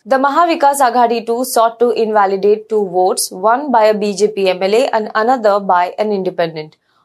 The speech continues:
Objections were raised against the votes cast by N C P's Jitendra Awad, Congress's Yashomati Thakur and Shiv Sena's Suhas Kande, as well as against B J P's Sudhir Mungantiwar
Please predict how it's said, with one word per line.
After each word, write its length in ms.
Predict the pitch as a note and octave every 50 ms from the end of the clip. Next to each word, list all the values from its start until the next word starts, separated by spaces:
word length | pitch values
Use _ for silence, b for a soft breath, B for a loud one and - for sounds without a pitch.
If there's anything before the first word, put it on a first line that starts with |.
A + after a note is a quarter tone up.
| _ -
Objections 600 | A3+ A3+ G#3 G#3+ C#4 C#4 C4+ - D4+ D#4 D4+ C4
were 200 | B3 B3 A#3 G#3
raised 340 | G3 G#3+ A3 A#3+ B3 G#3+ G#3
against 380 | G3 F#3+ G#3 G#3+ A3 G#3+ G#3+
the 100 | - G#3
votes 380 | F3+ F3+ G3+ G#3+ A3+ A3+ A3 -
cast 380 | - - G3 G3 G3 G3 - F#3+
by 180 | G3 G3+ G3+
N 160 | F#3 F3+ F3
C 140 | F3 - F#3+
P's 280 | F#3+ G3 G3 F#3+ E3+ E3+
Jitendra 460 | F#3 F3+ F3+ F3 E3+ E3 E3+ E3 F#3
Awad, 400 | G3+ G#3+ A#3+ A#3+ A#3+ A#3+ B3+ b b b b b b b - - - -
Congress's 560 | A3 A#3 A#3 B3 B3+ C4 C4 C4+ C4 B3 -
Yashomati 500 | A3+ G#3 G#3 A3 A3 G3+ F#3+ F3+ F3 F3
Thakur 480 | - - A#3 A3+ A#3 - C4 C#4 B3+ B3+ -
and 240 | A3+ A3 A#3+ B3+ B3
Shiv 220 | - B3 A3 G#3+
Sena's 420 | A3 G#3+ G3 G3 F#3+ G3 G#3 - -
Suhas 380 | G#3+ G#3 B3 B3 C4+ C4+ - -
Kande, 480 | G3+ F3+ E3+ E3+ E3+ F#3 G#3 A#3 B B B B B B _
as 260 | G#3+ A3 A3+ G#3+ G#3+
well 180 | C4 C#4 C4+ A#3
as 220 | A3 A#3 A#3 A3 - -
against 500 | F#3+ G3 G3 G#3 G#3 G#3 G#3 - G3+ F#3+
B 120 | G3 G3
J 140 | F3 G#3 G3
P's 360 | G3+ - F#3+ G3 G3 G3 -
Sudhir 220 | A#3+ A3 C#4 C#4
Mungantiwar 840 | B3+ A#3 G#3 G3 F#3 F3+ F3+ F3 F3 E3+ F3+ E3+ F3 F3 F#3+ G#3+ A3